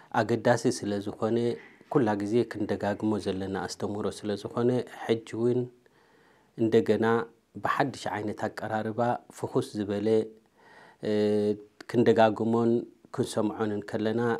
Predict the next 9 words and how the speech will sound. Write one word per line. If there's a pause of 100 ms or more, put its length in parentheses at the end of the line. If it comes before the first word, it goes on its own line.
(120)
ዝያዳ
መዘኻኸሪ
ምእንቲ
ክኾነና (120)
ተባሂሉ (560)
ሓደ (180)
ኣገዳሲ (100)
ዝኾነ፣ (720)
እ፣